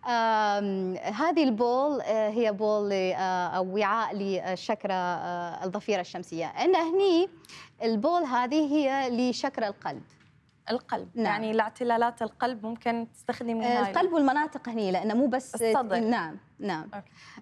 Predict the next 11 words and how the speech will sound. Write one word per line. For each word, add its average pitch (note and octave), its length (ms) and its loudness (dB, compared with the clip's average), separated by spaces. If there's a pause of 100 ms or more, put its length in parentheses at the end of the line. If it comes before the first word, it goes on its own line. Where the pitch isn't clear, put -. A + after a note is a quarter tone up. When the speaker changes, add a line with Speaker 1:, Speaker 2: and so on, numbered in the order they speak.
Speaker 1:
آه، G#3+ 300 2
هذه، E4 720 0
آه، G#3+ 920 4
الحنجرة. A3 800 0 (500)
آه، G3+ 440 2
هذه D4 420 0
العين C4+ 320 2
الثالثة C4 440 0
أو A3 100 2
الغدة A#3 260 0
الصنوبرية G#3 920 -2